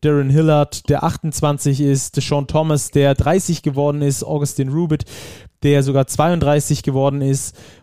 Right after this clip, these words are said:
und, äh, natürlich allen voran dann auch noch Othe-, Othello Hunter, der Jahrgang sechsundachtzig ist,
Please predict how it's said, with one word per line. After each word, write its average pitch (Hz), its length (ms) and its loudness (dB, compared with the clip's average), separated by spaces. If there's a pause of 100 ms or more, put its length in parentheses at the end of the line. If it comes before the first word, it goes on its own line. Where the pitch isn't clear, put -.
und, 135 400 -2
äh, 127 460 4
natürlich 139 640 -2
allen 139 220 0
voran 135 280 -2
dann 139 140 -2
auch 123 160 -6
noch 131 160 -4
Othe-, 139 480 -2
Othello 127 640 0
Hunter, 131 320 0
der 123 460 2
Jahrgang 123 380 0
sechsundachtzig 113 960 -4
ist, 120 300 -6